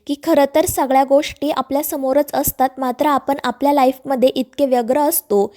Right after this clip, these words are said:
की त्या गोष्टी आपल्याला दिसतच नाही. मग तुमच्यासारख्या एखाद्या व्यक्तीने येऊन सांगितलं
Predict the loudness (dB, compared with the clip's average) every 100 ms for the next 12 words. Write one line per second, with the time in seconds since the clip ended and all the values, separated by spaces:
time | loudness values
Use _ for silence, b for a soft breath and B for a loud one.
0 | B B B -4 0 2 4 4 2 -2
1 | 0 0 0 0 0 -2 -2 -2 -2 -2
2 | -2 -2 -2 -6 -4 -2 0 0 0 -2
3 | -2 0 0 0 0 2 0 -2 -4 0
4 | 0 0 -4 -6 -4 -4 2 2